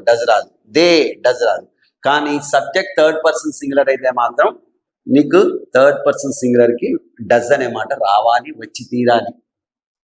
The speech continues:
రావాల్సిందే అంతే. అది యూజ్ చేయాల్సిందే. అది యూజ్ చేయలేదంటే నీకు ఇంగ్లీషు చాలా పూరు, నీకు ఇంగ్లీష్లో ఓనమాలు కూడా రావు, ఏబిసిడీలు కూడా తెలియవు అని అవతల వాళ్ళు అంచనా వేసేస్తారు. So I do, we do, you do, you do,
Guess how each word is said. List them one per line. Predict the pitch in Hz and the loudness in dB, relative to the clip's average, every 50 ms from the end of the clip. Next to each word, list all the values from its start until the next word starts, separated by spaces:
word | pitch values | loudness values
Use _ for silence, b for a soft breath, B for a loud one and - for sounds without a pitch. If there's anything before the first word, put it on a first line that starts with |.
| _ _ - - | _ _ -2 2
రావాల్సిందే | 123 147 170 185 180 180 170 170 160 147 139 120 | 2 4 4 4 2 0 -2 -2 0 0 0 0
అంతే. | 110 - - - _ _ - 113 | -2 -4 -12 -20 _ _ -6 -4
అది | 110 117 110 120 | -4 -4 -4 -4
యూజ్ | 139 147 - - | -4 -4 -2 0
చేయాల్సిందే. | 131 120 120 120 - - 120 120 117 | 2 2 2 2 0 -4 -4 -2 -2
అది | 120 131 135 | -2 -2 0
యూజ్ | 165 - - - - | 2 2 2 2 2
చేయలేదంటే | 185 180 175 160 160 151 - - - - | 2 2 2 2 0 0 0 0 0 0
నీకు | 151 - 139 135 | -2 -8 -8 -12
ఇంగ్లీషు | 135 139 147 147 143 - - 190 185 - - | -8 -6 -6 -6 -4 -2 0 -2 0 0 0
చాలా | 117 110 123 139 143 143 - | 2 4 4 4 4 2 0
పూరు, | - 127 123 120 117 113 120 120 - _ _ _ _ _ - | -4 -8 -8 -8 -6 -6 -6 -8 -8 _ _ _ _ _ -2
నీకు | 143 160 151 143 | 0 0 2 2
ఇంగ్లీష్లో | 143 151 160 170 165 165 175 156 123 107 107 113 | 2 4 4 2 4 4 4 4 4 4 2 2
ఓనమాలు | 135 156 165 165 165 156 156 143 147 | 4 2 2 2 2 0 0 -2 -4
కూడా | 139 123 120 120 | -8 -4 -2 -2
రావు, | 113 110 110 123 120 104 _ _ _ - 117 135 151 | -2 -2 -4 -12 -20 -20 _ _ _ -4 0 2 2
ఏబిసిడీలు | 160 160 170 175 165 - 160 151 147 143 139 | 2 2 0 -2 -2 0 0 0 0 -2 -4
కూడా | 139 - - - | -6 -6 -6 -8
తెలియవు | 135 120 127 123 123 156 208 233 | -10 -16 -14 -8 -4 -4 -4 -4
అని | - - _ _ _ _ _ - 127 | -4 -10 _ _ _ _ _ 0 2
అవతల | 147 147 151 143 139 135 | 2 2 4 4 4 4
వాళ్ళు | 135 151 170 143 | 4 2 0 -2
అంచనా | 123 120 127 120 110 104 | -4 -6 -10 -12 -14 -14
వేసేస్తారు. | 95 - - 90 - - - - 127 _ _ _ _ _ _ _ _ - - | -16 -20 -20 -20 -20 -20 -20 -20 -20 _ _ _ _ _ _ _ _ -8 -2
So | - 180 185 185 190 185 190 185 - - _ _ - 123 147 | 2 2 4 4 2 0 -4 -10 -12 -16 _ _ -2 -2 0
I | 165 170 170 165 185 | 0 0 0 0 0
do, | 190 170 143 135 165 160 131 123 | 0 0 0 -2 -4 -6 -4 -2
we | 143 151 160 160 156 170 | 0 0 0 2 2 4
do, | 170 165 139 117 120 135 - 120 135 | 4 4 2 0 -6 -12 -8 -2 2
you | 156 165 156 - 165 | 4 4 4 4 2
do, | 165 156 127 117 - - - 139 | 0 0 -2 -4 -10 -14 -2 2
you | 143 160 165 160 160 | 4 6 6 6 6
do, | 160 | 6